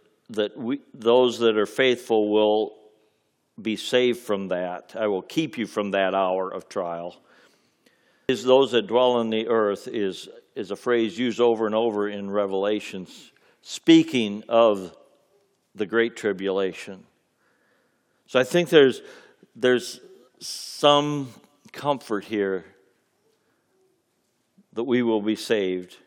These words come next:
from that awful hour,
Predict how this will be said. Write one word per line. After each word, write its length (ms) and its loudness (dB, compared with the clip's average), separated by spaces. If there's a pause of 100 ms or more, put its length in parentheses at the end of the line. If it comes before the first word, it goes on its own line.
(180)
from 260 -6
that 200 2
awful 640 -4 (500)
hour, 480 -12